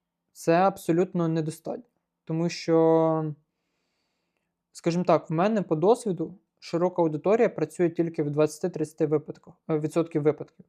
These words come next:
Все остальне в основному працюють інтереси, тому що вони більш ефективні. Особливо, якщо ми говоримо не прям широкий ніж. Да, якщо у вас там йога чи якийсь інший продукт, який заходить на супершироку, можливо, make sense дійсно діяти по широкій.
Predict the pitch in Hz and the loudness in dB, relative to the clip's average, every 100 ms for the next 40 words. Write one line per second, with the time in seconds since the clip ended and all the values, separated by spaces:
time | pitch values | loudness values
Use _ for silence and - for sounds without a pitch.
0 | _ - 175 170 170 190 254 254 170 - | _ -4 -2 0 2 2 2 -2 -8 -4
1 | 170 170 151 - 147 196 190 170 160 156 | 0 0 0 -4 0 -2 -2 -4 0 2
2 | 139 139 - _ _ 160 160 165 160 156 | 0 -2 -18 _ _ -6 -4 -2 -2 0
3 | 185 170 180 190 - 160 165 170 170 147 | 0 0 -2 -2 -6 -8 -8 -2 2 2
4 | 143 - 156 156 175 226 226 185 175 160 | -2 -10 -6 0 4 4 2 -2 0 2
5 | 175 175 156 151 180 156 156 151 147 139 | 4 2 0 0 -2 -2 0 0 -2 -12
6 | 139 - _ _ - - 165 202 185 - | -14 -20 _ _ -20 -6 4 6 6 2
7 | 180 180 160 151 170 185 160 143 - 147 | 0 0 -2 0 2 4 2 -2 0 2
8 | 143 143 151 165 165 151 151 151 160 147 | 2 -2 -8 -8 -8 -6 -2 -2 -4 -6
9 | 147 143 147 147 139 151 - 156 143 - | -6 -4 -2 -2 -2 -6 -8 -4 -6 -4
10 | 180 262 240 - _ _ _ _ - 156 | -2 -2 -6 -20 _ _ _ _ -4 0
11 | 180 190 160 151 - 190 160 156 160 151 | 2 4 2 -2 -4 -4 -2 -4 -4 -6
12 | 143 139 135 151 151 147 147 - 143 127 | -4 -6 -2 -2 -2 -4 -6 -4 -6 -6